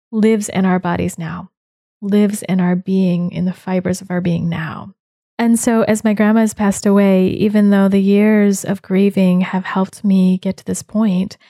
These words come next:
I feel very much at peace with her.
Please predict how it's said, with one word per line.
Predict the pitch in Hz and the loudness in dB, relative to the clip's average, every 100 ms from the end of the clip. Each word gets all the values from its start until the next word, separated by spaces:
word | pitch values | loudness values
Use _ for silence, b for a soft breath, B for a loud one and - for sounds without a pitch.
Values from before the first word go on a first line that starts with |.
| b b b - | b b b -4
I | 202 | -4
feel | - 214 208 202 196 - _ _ _ _ | 0 2 4 4 2 0 _ _ _ _
very | 233 247 | 0 4
much | 233 196 - | 4 2 -2
at | 190 | -6
peace | - 196 - | -2 -4 -2
with | 190 | -8
her. | - 180 180 190 | -6 -4 -4 -6